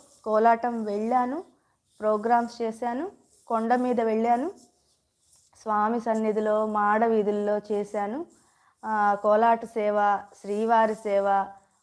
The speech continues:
ఒకటేంటి స్వామి సేవలంటే అన్నీ ఇష్టమే నాకు. అ-, అయితే ఇవి నేను నేర్చుకొని నా చుట్టూ ఉన్న వాళ్ళకి ఊరికే అలా నేర్పించేదాన్ని కానీ,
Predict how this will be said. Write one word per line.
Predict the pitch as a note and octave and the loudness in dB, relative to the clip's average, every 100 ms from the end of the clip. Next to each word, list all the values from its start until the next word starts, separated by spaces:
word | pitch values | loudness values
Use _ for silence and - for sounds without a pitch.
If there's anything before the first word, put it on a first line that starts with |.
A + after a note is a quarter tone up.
| - | -10
ఒకటేంటి | G#3 B3 A#3+ B3+ B3+ B3+ A#3 | -6 -4 0 0 0 0 -2
స్వామి | G#3+ G#3+ G#3 A3+ A#3 | 0 0 2 2 0
సేవలంటే | A#3 A3 A3 A3 A3 C4 | 2 2 4 0 0 0
అన్నీ | A#3+ G#3+ A3+ A#3+ D4+ D4 - | 0 0 -2 -2 -2 -4 -14
ఇష్టమే | G#3+ - - G3+ F3+ | -18 -16 -6 -6 -4
నాకు. | F3+ E3+ - - _ _ _ _ - | -8 -10 -14 -20 _ _ _ _ -16
అ-, | - _ _ A3+ | -16 _ _ 0
అయితే | B3+ C4 E4+ D4+ D4 | 0 2 6 8 6
ఇవి | C4+ C4 C4 C4 | 4 0 0 0
నేను | B3 A#3+ A#3+ | 0 -4 -4
నేర్చుకొని | A#3+ D4 - - D#4+ D#4 G4 F#4 - | -2 -4 -4 -6 -4 -2 -4 -8 -2
నా | C4+ C4+ | -2 0
చుట్టూ | C4+ C4 E4 | -4 -4 -2
ఉన్న | E4 D#4 | 0 2
వాళ్ళకి | D4 D#4 E4 | 2 2 0
ఊరికే | C#4+ D4+ E4 | -2 -2 2
అలా | D4+ C4+ D4 | 4 6 4
నేర్పించేదాన్ని | C#4 C#4+ C#4+ C#4+ D4 A#3+ G#3+ G#3 | 2 -2 -4 -2 2 4 2 0
కానీ, | G#3 G#3+ F4 | -4 -2 -4